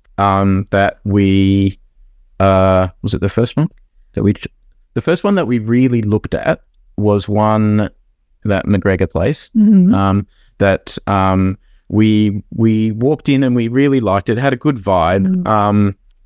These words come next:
Speaker 1: and when we, uh, and so we started getting interested, we got the contract and started doing all of that process.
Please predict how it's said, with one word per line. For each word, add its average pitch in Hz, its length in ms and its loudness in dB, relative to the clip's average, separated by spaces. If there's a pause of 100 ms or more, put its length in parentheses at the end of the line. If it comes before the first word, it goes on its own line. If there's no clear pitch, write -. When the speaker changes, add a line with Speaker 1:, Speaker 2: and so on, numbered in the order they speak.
(600)
Speaker 1:
and 110 480 0 (180)
when 131 720 2 (300)
we, 110 800 2 (240)
uh, 101 320 -2
and 110 180 -2
so 113 100 -2
we 110 100 0
started 127 440 -2
getting 107 220 0
interested, 104 460 -2
we 104 80 -2
got - 140 -6
the - 60 -12
contract 101 480 -2
and 92 360 -2
started 95 420 -2 (140)
doing 98 240 2
all 95 140 0
of 90 100 -4
that - 180 -2
process. 92 520 -2